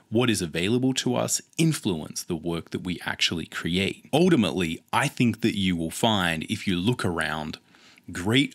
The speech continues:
art is created by people who master these two things, the craft and the skill, the budget, the raw power, the raw ability to have choice, to do anything you want with your art,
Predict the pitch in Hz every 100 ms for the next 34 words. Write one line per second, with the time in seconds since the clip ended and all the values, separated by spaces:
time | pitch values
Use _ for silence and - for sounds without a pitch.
0 | - 101 107 - 98 87 - 90 92 113
1 | 104 85 - 78 - - 123 92 82 -
2 | 90 82 85 87 90 - 85 82 82 -
3 | 87 78 - 104 85 71 - - - -
4 | - - - - 113 117 113 - 85 78
5 | 76 - - 117 110 104 98 - - 85
6 | 101 113 98 92 - - 78 78 90 110
7 | 113 107 101 - 104 95 82 80 - -
8 | - 95 127 139 113 90 117 110 98 95
9 | 92 - 85 - 80 - - 131 104 76
10 | - - 78 113 113 113 110 98 90 85
11 | 120 101 - 87 82 85 101 87 78